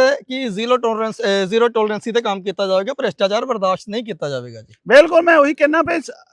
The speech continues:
Speaker 2: ਡਾਕਟਰ ਰਾਜ ਕੁਮਾਰ ਜਾਂ, ਅਹ, ਡਾਕਟਰ ਇਸ਼ਾਂਕ ਤਾਂ ਅਜੇ ਨਵੇਂ ਆ, ਉਹਨਾਂ ਦੀ ਸਾਖ ਹੈ, ਲੋਕ ਉਹਨਾਂ ਨਾਲ ਬਹੁਤ ਵੱਡੀ ਗਿਣਤੀ 'ਚ ਜੁੜੇ ਆ, ਉਹਨਾਂ ਨੂੰ ਚਾਹੀਦਾ ਆਪਣੀ ਸਾਖ ਨੂੰ ਔਰ ਇਸ ਇਲਾਕੇ ਨੂੰ, ਇਹ ਕੰਢੀ ਇਲਾਕਾ, ਉਹਨਾਂ ਨੂੰ ਹਰ ਵਾਰ ਵੱਡੇ ਪੱਧਰ ਤੇ ਵੋਟ ਵੀ ਪਾਉਂਦਾ ਹੈ।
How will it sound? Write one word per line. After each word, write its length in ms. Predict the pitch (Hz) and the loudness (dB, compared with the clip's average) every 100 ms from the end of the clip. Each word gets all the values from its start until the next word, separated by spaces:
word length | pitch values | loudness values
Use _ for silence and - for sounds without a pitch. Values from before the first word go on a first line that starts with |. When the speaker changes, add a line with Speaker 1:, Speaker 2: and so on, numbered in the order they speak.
| - | -2
Speaker 2:
ਡਾਕਟਰ 300 | 208 208 269 | -2 0 0
ਰਾਜ 240 | 247 220 | 2 2
ਕੁਮਾਰ 280 | 254 269 285 | 0 -2 -2
ਜਾਂ, 340 | 277 285 269 269 | 0 0 0 0
ਅਹ, 420 | 240 247 240 233 | 0 2 2 0
ਡਾਕਟਰ 380 | 214 220 262 262 | -2 -4 0 0
ਇਸ਼ਾਂਕ 360 | 226 202 226 233 | 2 0 0 -2
ਤਾਂ 120 | 240 | -2
ਅਜੇ 140 | 254 | -2
ਨਵੇਂ 300 | 214 196 240 | -4 -6 -6
ਆ, 120 | 240 - _ _ - | -6 -8 _ _ -6
ਉਹਨਾਂ 180 | 277 320 | -2 -2
ਦੀ 100 | 294 | -2
ਸਾਖ 380 | 214 220 240 | 2 2 2
ਹੈ, 60 | 254 | 0
ਲੋਕ 300 | 277 254 254 | 4 4 2
ਉਹਨਾਂ 180 | 277 294 | -2 0
ਨਾਲ 160 | 302 | 0
ਬਹੁਤ 220 | 254 269 262 | 0 0 0
ਵੱਡੀ 280 | 262 185 220 | -2 -4 -4
ਗਿਣਤੀ 280 | 247 240 277 | -6 -8 -10
'ਚ 120 | 233 | -8
ਜੁੜੇ 400 | 220 208 240 254 | -4 2 2 2
ਆ, 60 | 277 | 0
ਉਹਨਾਂ 160 | 277 | -6
ਨੂੰ 100 | 294 | -8
ਚਾਹੀਦਾ 340 | 262 262 311 294 | -2 -2 0 -2
ਆਪਣੀ 220 | 247 269 | -4 -10
ਸਾਖ 340 | 226 214 220 | -6 -6 -4
ਨੂੰ 160 | 262 277 | -6 -4
ਔਰ 100 | 262 | 4
ਇਸ 260 | 240 254 254 | 6 6 2
ਇਲਾਕੇ 380 | 226 214 254 | 0 2 4
ਨੂੰ, 140 | 269 240 _ - - | 2 0 _ -2 4
ਇਹ 120 | 254 | 4
ਕੰਢੀ 300 | 254 277 311 | 4 2 2
ਇਲਾਕਾ, 320 | 277 254 254 | 2 2 2
ਉਹਨਾਂ 160 | 262 277 | 2 0
ਨੂੰ 220 | 233 226 | 2 2
ਹਰ 80 | 247 | 4
ਵਾਰ 240 | 240 254 | 4 2
ਵੱਡੇ 240 | 240 185 | 0 -2
ਪੱਧਰ 280 | 202 240 247 | -4 -2 0
ਤੇ 120 | 254 240 | 0 0
ਵੋਟ 220 | 196 208 | -2 -2
ਵੀ 120 | 269 | -4
ਪਾਉਂਦਾ 340 | 247 220 196 | -4 -2 0
ਹੈ। 120 | 185 | 0